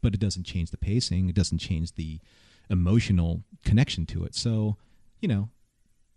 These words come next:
I would love to see it with modern effects, but that probably won't happen. But it doesn't change the way I feel about the show. Or, or nor would it.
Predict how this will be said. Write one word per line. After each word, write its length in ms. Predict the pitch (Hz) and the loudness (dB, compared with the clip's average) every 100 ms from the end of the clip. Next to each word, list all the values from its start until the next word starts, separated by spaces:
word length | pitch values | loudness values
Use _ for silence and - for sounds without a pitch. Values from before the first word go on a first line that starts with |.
| _ _ - | _ _ 2
I 60 | 131 | 4
would 140 | 113 | 6
love 160 | 120 175 | 6 4
to 80 | 143 | 2
see 160 | 95 | 2
it 60 | 85 | 0
with 100 | 95 | 0
modern 280 | 95 90 85 | 0 0 -2
effects, 360 | - 95 - | -4 -8 -8
but 240 | - 95 95 - _ _ _ - _ _ _ _ | -8 -8 -10 -16 _ _ _ -20 _ _ _ _
that 140 | - - | -6 -2
probably 200 | 101 95 | 0 0
won't 200 | 85 - | -2 -2
happen. 260 | 98 98 | -2 0
But 140 | 95 127 | 4 6
it 40 | |
doesn't 180 | 165 156 | 8 6
change 240 | - 107 | 4 0
the 80 | 101 | 0
way 120 | 90 | -2
I 60 | 90 | -4
feel 180 | - 87 | -2 -4
about 200 | 85 82 | -4 -6
the 60 | |
show. 340 | - - - - - _ _ _ _ _ _ _ _ _ _ _ - - | -6 -6 -8 -12 -20 _ _ _ _ _ _ _ _ _ _ _ -8 -4
Or, 140 | 92 | -2
or 140 | 101 92 | 0 2
nor 140 | 90 85 | 2 0
would 120 | |
it. 80 | 113 | -4